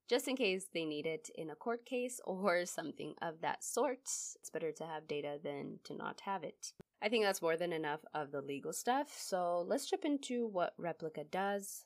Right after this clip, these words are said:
what you see on their website, and the possible implications of such technology being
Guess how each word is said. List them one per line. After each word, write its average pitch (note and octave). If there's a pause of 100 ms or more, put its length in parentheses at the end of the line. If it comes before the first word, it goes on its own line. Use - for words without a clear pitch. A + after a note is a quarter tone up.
(160)
what D#3
you D#3+
see D#3+
on D3+
their D3+
website, A#3 (100)
and F#3
the F#3+
possible G3+
implications E3 (100)
of F#3
such - (320)
technology D3 (340)
being G3+